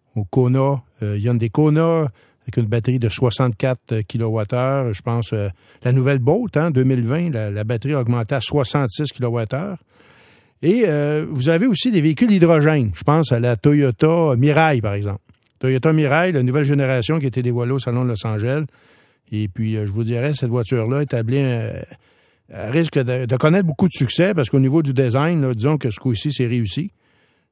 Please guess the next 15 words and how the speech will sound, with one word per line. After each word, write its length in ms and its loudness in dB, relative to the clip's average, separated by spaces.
Il 60 -8
reste 200 -2
par 180 -4
contre 300 -2
à 40 -4
installer 440 -2
un 120 0
réseau 400 -2
de, 420 -4
de, 120 -6
de, 160 -8
de, 240 -10
de, 140 -18
de, 600 -14
de, 20 -14